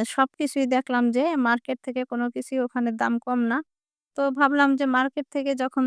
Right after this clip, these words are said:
দাম কম না, তাহলে আর কেন এখান থেকে নেব? তো মার্কেট থেকেই নেব। পরে এই তো পাখির বাসাটা আর কিছু টুকিটাকি, যেমন আমার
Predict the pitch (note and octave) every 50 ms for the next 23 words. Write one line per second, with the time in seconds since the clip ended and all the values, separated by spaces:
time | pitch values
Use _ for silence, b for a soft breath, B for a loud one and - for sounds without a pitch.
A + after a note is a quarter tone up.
0 | B3 A#3+ B3 B3 B3+ B3 - _ - D4 D4 C#4 C4+ B3 B3 B3+ - B3 B3 A#3+
1 | B3 A#3+ A#3+ A#3+ A#3+ A#3 - - A#3+ B3 B3 A#3+ B3+ - C4+ C4 C4 - B3+ A#3
2 | B3 A#3+ A#3+ A#3+ A#3 A#3 C#4 E4 - - D4+ C4+ B3+ B3 C4 - - B3 - _
3 | C4 A#3+ B3+ B3 A#3+ A#3+ A#3 A3+ A3 A#3+ C#4+ E4+ - _ _ _ _ _ _ _
4 | _ _ _ _ D4 C#4+ C4+ C#4 C#4 C#4 C4+ C4 A#3+ B3 C4+ B3 - C4+ C4 -
5 | C4 B3+ - - C4+ C4+ C4+ C4 C4+ - C4 B3 B3 - C4+ - - B3 C4 C#4+
6 | - - C#4 - D4+ C4 - C#4+ C4+ - C#4+ B3+ - C4+ C4+ - C#4+ D4 C4 C4+
7 | A#3+ A#3+ A#3+ A#3+ A#3+ A#3+ A#3 - - A3+ A3+ A3 A3 A3